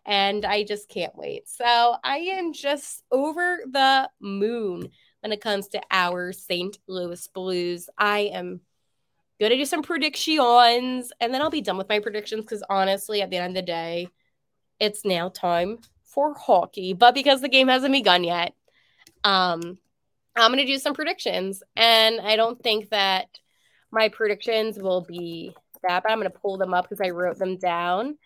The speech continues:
But I think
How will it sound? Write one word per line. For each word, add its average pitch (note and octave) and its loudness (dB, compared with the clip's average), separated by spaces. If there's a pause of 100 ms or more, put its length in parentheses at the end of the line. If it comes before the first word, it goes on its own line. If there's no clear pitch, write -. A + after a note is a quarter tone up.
(800)
But A3+ 6 (2250)
I D#4+ 0
think D#4 -6